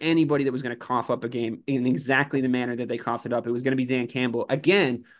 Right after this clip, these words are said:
believing his own bullshit and not just like, "Dude, yeah, we get it. You're aggressive." No one's gonna say that you're not aggressive if you just manage your way through the rest of this, this game and, and just win out the second half. Because if they had six more points on the board,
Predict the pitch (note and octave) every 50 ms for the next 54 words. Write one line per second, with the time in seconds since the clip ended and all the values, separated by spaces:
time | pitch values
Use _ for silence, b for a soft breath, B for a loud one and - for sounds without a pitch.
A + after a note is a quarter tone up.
0 | b b - D3 D#3 D#3 F3+ G#3 G3 G#3+ G#3 G3 E3 D#3+ F3 E3 C#3+ B2+ C3 D3+
1 | F3 E3 - - A#2+ A2+ A#2+ A#2+ - - C3 C3 C3 C#3 D3 D3 D3 - D#3 C#3+
2 | - D3+ D3 C3+ B2+ - - _ _ _ _ _ _ _ _ - F#3 G#3 E3 C#3
3 | E3 G3 E3 C3 B2+ D3 D3+ B2 E3+ E3+ E3 C3+ - B2 D3 D#3 E3 E3+ D#3 D3
4 | C#3 D#3+ D#3+ - - A#2+ A#2 A#2 A#2+ B2+ D3+ F3 G3+ G#3 F#3+ D#3 F#3 F#3+ F#3+ F3
5 | D3 - - - D3+ D3 D3+ D3 C3 B2+ B2 C3+ B2 A#2+ B2+ C3 C3 C3 B2 B2+
6 | B2 C3+ C3+ - - A2+ G#2 G#2 _ _ _ _ _ _ _ _ _ _ _ _
7 | _ - C#3 C3+ C3 C#3 D#3+ D3 E3 D3+ C#3+ C#3+ C#3+ C#3+ C#3+ C#3 B2+ B2 C3 C3
8 | B2+ B2+ B2 B2 - C3+ B2+ A#2+ A#2+ B2 A#2 - - C3 A2+ A#2 A#2 - - -
9 | _ _ _ - B2+ B2+ - C3+ C3+ B2+ A2 A2 A#2 - - G#2+ A#2 A#2 B2 B2
10 | A#2+ B2 B2 B2+ B2 B2 A#2 A2+ - - A2+ - C3+ A#2+ - - A#2 A#2 B2 B2+
11 | A#2 - - B2+ B2+ - B2 A2+ A2+ - - b b b b b b _ _ _
12 | _ - D3 D3+ D3+ E3 E3 F3 E3+ F3 E3 D3+ - - - G3 G3 G3 - F#3+
13 | G3+ G3 G3 - A3+ B3 B3+ B3+ - G#3 F3 C#3 B2+ B2 A#2 A2 - - -